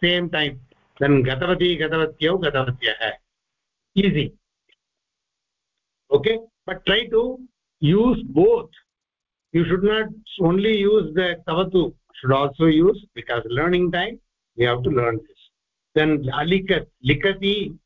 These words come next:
Likati, Likatah, Likanti, Likasi, Likatah, Likata, Likami, Likavah, Likamah. Vartamana kalam. Alikat, Alikatam, Alikan, Alikah, Alikatam, Alikata, Alikam,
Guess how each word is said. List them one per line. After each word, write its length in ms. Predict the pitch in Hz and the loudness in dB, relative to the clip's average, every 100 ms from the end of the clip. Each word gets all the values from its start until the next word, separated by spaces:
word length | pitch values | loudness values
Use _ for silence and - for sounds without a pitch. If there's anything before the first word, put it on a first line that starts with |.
| _ _ _ - | _ _ _ -2
Likati, 480 | 147 196 190 190 196 | 0 0 0 0 0
Likatah, 420 | 165 165 160 165 | -2 -6 -4 -4
Likanti, 480 | 160 165 160 165 180 | -4 -2 -2 2 0
Likasi, 420 | 160 165 165 170 | 0 -4 -4 -4
Likatah, 420 | 156 156 151 156 147 | -4 -2 -2 -2 -2
Likata, 380 | 147 151 156 | -2 0 2
Likami, 480 | 165 160 156 156 151 | 0 0 0 0 0
Likavah, 480 | 147 151 143 139 139 | -2 0 2 2 0
Likamah. 520 | 127 131 131 123 123 120 _ _ - | 0 0 2 0 -2 -6 _ _ -4
Vartamana 500 | 131 160 156 131 110 | -2 0 0 -2 -2
kalam. 300 | 110 104 - _ _ _ _ _ _ _ | -2 -2 -4 _ _ _ _ _ _ _
Alikat, 420 | 139 196 202 208 | 0 0 2 0
Alikatam, 560 | 208 175 185 185 180 170 165 | 0 -2 -2 -2 0 0 0
Alikan, 380 | 170 170 180 | -2 -2 0
Alikah, 580 | 165 156 170 165 170 156 | 0 0 -2 0 0 0
Alikatam, 480 | 156 156 160 165 165 147 | -4 -2 0 2 2 2
Alikata, 520 | 143 151 151 180 196 _ _ - | 0 -2 0 -2 -2 _ _ 0
Alikam, 480 | 165 190 190 202 | 2 2 0 0